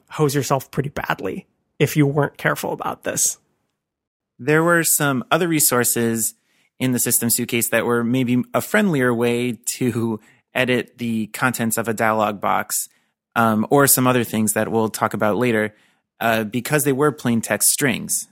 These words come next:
Speaker 2: They are the S T R and the S T R pound sign resources.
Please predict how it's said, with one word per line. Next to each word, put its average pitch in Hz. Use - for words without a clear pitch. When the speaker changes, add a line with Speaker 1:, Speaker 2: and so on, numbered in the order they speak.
Speaker 2:
They 117
are 113
the 107
S 127
T 120
R 113
and 117
the 82
S -
T 117
R 104
pound 120
sign 104
resources. 110